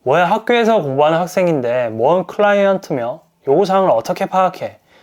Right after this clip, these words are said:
장난하냐? 라고 얘기하실 수도 있을 것입니다.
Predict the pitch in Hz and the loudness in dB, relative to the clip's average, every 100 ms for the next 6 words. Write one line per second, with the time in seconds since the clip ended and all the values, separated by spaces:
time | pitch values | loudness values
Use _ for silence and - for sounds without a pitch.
0 | _ _ - - 139 175 190 165 143 185 | _ _ -14 -6 0 2 2 2 0 -4
1 | - _ - 131 156 208 208 _ 135 160 | -8 _ -8 -2 0 0 -2 _ 0 2
2 | 180 170 180 - 131 135 - 131 120 117 | 2 0 -2 -2 0 0 -2 -6 -6 -8
3 | 101 95 | -12 -14